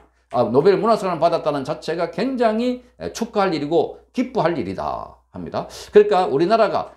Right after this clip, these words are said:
굉장히 이렇게 문화예술적으로 융성 발전하고 있는데 가장 낙후된 부분이 정치 부분이다.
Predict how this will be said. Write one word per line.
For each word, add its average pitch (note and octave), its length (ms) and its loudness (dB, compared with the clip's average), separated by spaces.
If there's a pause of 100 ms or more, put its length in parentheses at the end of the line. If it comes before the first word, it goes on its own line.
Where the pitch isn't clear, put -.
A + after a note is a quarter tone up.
(140)
굉장히 B3 500 -4
이렇게 G3 360 -4
문화예술적으로 E3 920 -2
융성 D3+ 420 0
발전하고 F3 540 -2
있는데 D3+ 280 -8 (200)
가장 D4+ 340 -2
낙후된 A3 540 0
부분이 F3+ 300 -2
정치 G3+ 300 -6
부분이다. - 380 -10